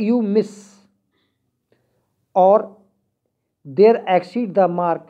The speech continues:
and if she let her husband herself be lessened, so nor plainly set her bit",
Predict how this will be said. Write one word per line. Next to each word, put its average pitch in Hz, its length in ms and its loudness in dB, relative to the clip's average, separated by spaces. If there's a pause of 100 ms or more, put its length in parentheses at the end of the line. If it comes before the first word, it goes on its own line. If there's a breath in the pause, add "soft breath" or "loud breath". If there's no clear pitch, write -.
(1040)
and 226 300 -2
if 214 120 0
she 226 280 -8 (160)
let 190 200 4 (420)
her 165 160 -4
husband 175 420 -4 (1000)
herself 226 320 2
be 180 240 -4
lessened, 180 440 2 (1080)
so 196 240 2 (680)
nor 214 300 0
plainly 208 400 -4 (140)
set 196 180 0 (360)
her 185 120 -6
bit", 185 260 -2